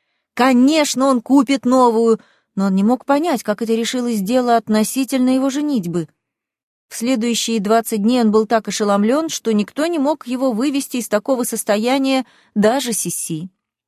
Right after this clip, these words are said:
Двадцать четвертого декабря, накануне праздника Рождества Христова, Гриб оделся в черное, точно ехал на похороны, а Сиси в белое, точно собиралась на бал. О'Бриен, малыш, Боб и Кэт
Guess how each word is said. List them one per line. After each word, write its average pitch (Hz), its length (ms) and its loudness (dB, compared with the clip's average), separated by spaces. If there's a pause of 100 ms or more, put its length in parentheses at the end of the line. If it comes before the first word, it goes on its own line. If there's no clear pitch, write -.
(1200)
Двадцать 214 520 -2
четвертого 185 600 -4
декабря, 147 640 -4 (500)
накануне 220 540 2
праздника 214 520 0
Рождества 175 560 -4
Христова, 247 680 -2 (380)
Гриб 226 340 0
оделся 208 420 2
в - 80 -12
черное, 240 640 2 (220)
точно 175 300 -6
ехал 160 340 -6
на 143 180 -8
похороны, 294 760 0 (220)
а 180 120 -4
Сиси 175 340 -6
в 139 100 -8
белое, 269 560 4 (240)
точно 175 360 -6
собиралась 165 800 -2
на 185 180 0
бал. 151 400 -6 (580)
О'Бриен, 240 500 0
малыш, 208 520 -2
Боб 214 340 0
и 180 60 -4
Кэт 254 400 -4